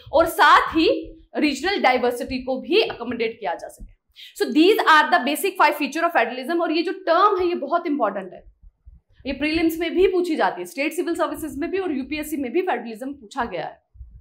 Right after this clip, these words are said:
तो federalism का क्या मतलब? और जब आप constitution को पढ़ेंगे, लक्ष्मीकांत जब आप पढ़ेंगे,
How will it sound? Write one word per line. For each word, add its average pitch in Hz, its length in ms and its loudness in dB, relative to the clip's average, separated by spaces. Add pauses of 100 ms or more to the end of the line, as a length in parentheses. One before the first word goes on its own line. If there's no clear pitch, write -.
(500)
तो 311 60 -6
federalism 339 560 2
का 349 80 4
क्या 330 160 4
मतलब? 262 280 0
और 349 100 0
जब 330 140 2
आप 330 120 4
constitution 349 640 0
को 359 100 -4
पढ़ेंगे, 175 420 -2 (360)
लक्ष्मीकांत 277 560 -4
जब 240 100 -2
आप 214 180 2
पढ़ेंगे, 180 320 -8